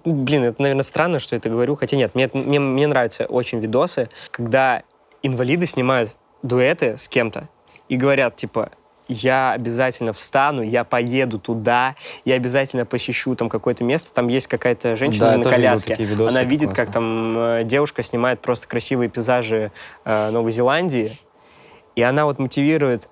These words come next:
Speaker 1: во-первых, себя, а во-вторых, э, мотивирует других людей в комментариях.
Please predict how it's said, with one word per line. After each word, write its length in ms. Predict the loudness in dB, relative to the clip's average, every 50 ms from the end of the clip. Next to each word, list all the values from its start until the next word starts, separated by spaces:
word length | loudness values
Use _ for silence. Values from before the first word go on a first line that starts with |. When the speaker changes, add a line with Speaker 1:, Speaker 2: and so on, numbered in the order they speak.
| _ _ _ _ _
Speaker 1:
во-первых, 380 | -4 -2 0 2 2 2 0 0
себя, 440 | -2 -2 0 2 2 2 2 0 -4 _ _ _ _ _ _ _ _
а 100 | -2 -2
во-вторых, 460 | 0 0 0 0 0 0 0 -2 -2 0
э, 640 | 0 2 2 2 2 2 2 2 0 0 -2 -4
мотивирует 680 | -6 -6 -6 -6 -6 -4 -2 0 0 2 2 2 0 0
других 360 | -2 -2 -2 -2 -2 -2 -2
людей 160 | 0 0 0
в 60 | 0 0
комментариях. 500 | 0 -2 0 0 0 0 0 -2 -6